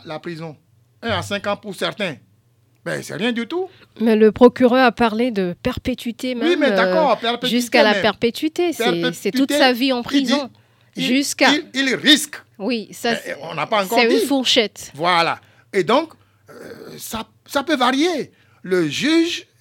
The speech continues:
Speaker 1: arrivera à apprécier à ce moment ce qu'il faut donner comme peine. Bon, alors, il y en a qui sont prêts et qui, donc, euh,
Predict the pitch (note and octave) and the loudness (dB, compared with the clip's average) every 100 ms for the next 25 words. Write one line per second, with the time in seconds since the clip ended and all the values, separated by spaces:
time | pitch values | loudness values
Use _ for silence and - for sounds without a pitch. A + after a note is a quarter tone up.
0 | _ _ - - G3+ A3 G#3+ B3+ D4+ D4 | _ _ -20 -8 -6 -2 2 2 2 0
1 | C4+ G#3 G3+ - A3 G#3 B3+ G#3 A#3+ A3 | -4 -6 -8 -6 -8 -6 -4 -4 -4 -4
2 | A#3 C#4+ B3+ E3+ - - G#3 C4 A#3+ C4 | -4 -4 -8 -14 -16 -12 -10 -8 -6 -4
3 | G3+ C#4 C4 _ _ _ _ _ - C4+ | -4 -4 -8 _ _ _ _ _ -8 -6
4 | C4 D#4+ A3+ B2+ _ _ _ _ - B3 | 0 2 0 -4 _ _ _ _ -6 -4
5 | - A#3+ G3+ - _ _ _ - A#3+ C#4 | 0 2 2 0 _ _ _ -4 0 0
6 | - D#4 D#4 C#4+ D4 D#4 D#4 A#3+ F#3+ F3 | 0 -4 -2 -2 2 0 0 -4 -8 -8
7 | B3+ C4 G#3 G3+ A3 F#3+ F3 D#3+ D3+ D3 | -8 -8 -8 -10 -10 -8 -6 -6 -8 -10